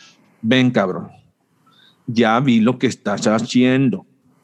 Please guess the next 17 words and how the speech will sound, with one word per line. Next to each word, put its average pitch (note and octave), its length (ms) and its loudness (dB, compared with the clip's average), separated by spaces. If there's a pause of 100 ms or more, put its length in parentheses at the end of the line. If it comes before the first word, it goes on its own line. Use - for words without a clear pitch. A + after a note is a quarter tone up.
(360)
Tú D3+ 240 4
les F#3+ 220 0
estás B2+ 380 0
poniendo C3+ 540 0
defectos B2 560 -4
a A#2 60 0
las B2 140 0
muñequitas C3 840 -2 (500)
para A#2 320 0
que C3 300 0
ellas C3+ 380 2
sean A#2 500 0 (640)
más C3+ 400 0
identificables A#2 840 -2
con A2+ 260 0
las A2+ 200 -2
niñas". C3+ 640 -2